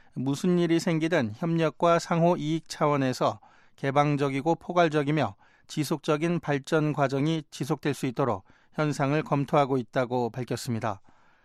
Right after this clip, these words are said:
앞서 도널드 트럼프 미국 대통령은 어제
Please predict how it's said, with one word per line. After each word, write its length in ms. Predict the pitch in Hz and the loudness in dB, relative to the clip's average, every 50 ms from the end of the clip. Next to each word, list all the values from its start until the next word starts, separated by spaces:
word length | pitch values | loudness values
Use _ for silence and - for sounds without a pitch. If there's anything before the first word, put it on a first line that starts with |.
| _ _ _ _ _ _ - | _ _ _ _ _ _ -8
앞서 420 | - 127 - - 170 165 165 165 | -8 -8 -2 0 2 4 4 4
도널드 400 | 165 - 170 156 160 165 165 170 | 4 2 2 4 4 4 4 2
트럼프 480 | - - 170 170 165 156 - 175 170 165 | 0 2 2 2 2 2 0 2 2 2
미국 220 | 147 147 143 160 151 | 2 0 -2 -2 -2
대통령은 720 | - 156 - - 156 156 151 151 147 151 165 175 170 165 | -2 -4 -2 -2 -2 0 2 0 0 0 0 0 -2 0
어제 400 | 151 143 135 156 160 139 104 95 | 0 -2 0 2 0 0 0 -2